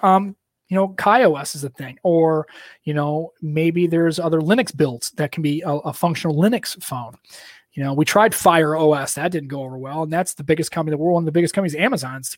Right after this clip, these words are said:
huge. They got billions of dollars they could throw behind, behind it, you know? And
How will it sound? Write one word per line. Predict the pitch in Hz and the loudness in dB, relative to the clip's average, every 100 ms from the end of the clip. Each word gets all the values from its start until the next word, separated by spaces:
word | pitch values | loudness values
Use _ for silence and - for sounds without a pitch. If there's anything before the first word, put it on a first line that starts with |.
| - | -16
huge. | - 285 269 - | 0 2 2 2
They | 180 | 0
got | - _ 160 - _ | -2 _ -20 -20 _
billions | 208 226 196 | 6 6 4
of | 180 | 4
dollars | 202 247 139 | 4 2 -2
they | 139 | -8
could | 127 | -10
throw | 139 127 | -10 -10
behind, | 123 135 127 | -10 -12 -12
behind | 143 131 120 | -10 -10 -12
it, | - _ - - - - _ | -20 _ -20 -20 -20 -20 _
you | 151 | -4
know? | 143 143 156 | -2 -2 -2
And | 170 160 156 | 0 0 -2